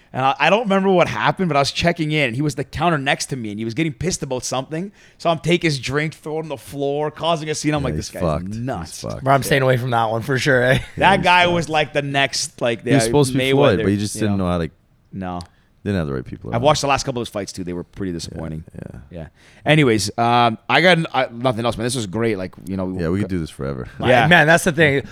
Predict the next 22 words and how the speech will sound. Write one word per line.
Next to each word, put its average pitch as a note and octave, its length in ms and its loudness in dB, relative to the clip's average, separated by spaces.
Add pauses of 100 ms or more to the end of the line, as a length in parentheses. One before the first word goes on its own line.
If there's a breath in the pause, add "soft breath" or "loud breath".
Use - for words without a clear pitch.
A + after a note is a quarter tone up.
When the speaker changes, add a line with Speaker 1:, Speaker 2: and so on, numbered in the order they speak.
(120 loud breath)
Speaker 3:
That's B3 220 6
why C#4+ 100 10
we, C4+ 60 4
like, B3 120 8
Speaker 1:
Well E3 60 4
Speaker 3:
we'll F3 100 4
get G#3+ 180 6
you B3 60 4
back G3 280 6
on E3+ 220 8
too. G3 120 0
Maybe, D3+ 240 2
like, D#3+ 160 4
Speaker 2:
Yeah. C3+ 60 -6
Speaker 3:
next, C#3+ 300 2
oh, C#3 320 2 (280)
when D#3+ 160 0
you F#3 120 2
leaving D#3+ 280 4
to - 100 -2
New C#3+ 120 0
York? B2+ 400 -2